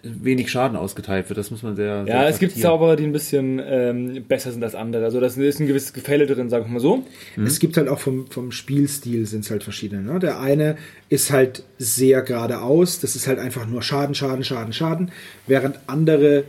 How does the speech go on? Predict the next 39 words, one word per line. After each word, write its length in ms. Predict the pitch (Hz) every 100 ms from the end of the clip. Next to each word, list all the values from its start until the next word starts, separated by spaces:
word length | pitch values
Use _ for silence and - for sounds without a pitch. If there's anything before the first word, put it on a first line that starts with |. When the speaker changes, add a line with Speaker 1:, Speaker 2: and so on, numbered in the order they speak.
| -
Speaker 3:
zum 160 | - 139
Beispiel 420 | 143 - - 131
die 100 | 123
grüne 300 | 117 147 143
Hexe, 440 | 139 160 - 156 147
die 140 | 135
muss 220 | 135 131
dann 100 | 135
den 180 | 127 123
Gegner 280 | 120 117 117
erstmal 320 | 113 - 117
festhalten. 720 | - 170 - 151 139 139 135 - - -
Dann 100 | 110
verliert 480 | 127 117 143 160
der 140 | 156 143
Aktionen. 680 | 135 - - 160 175 170 160
Dann 300 | 156 190 175
müssen 240 | 156 139 139
noch 100 | 120
die 140 | 135
Minions 420 | 135 156 160 151
hinlaufen 540 | - 151 147 143 139 139
und 160 | 120
drauf 200 | 120 120
rumhauen. 500 | 151 180 160 156 151 - - - - _
Das 160 | 143 139
ist 100 | 143
natürlich 440 | 147 - 147 135
dann, 240 | 135 123 113 - _
dann 180 | 147 202
ist 140 | 262
es 120 | 175 -
sehr 140 | 120
stark. 400 | - 120 175 - _ -
Speaker 1:
Mhm. 160 | 107 107
Speaker 3:
Aber 180 | 123 147
du 80 |
musst 240 | 143 147 -
halt 300 | 143 135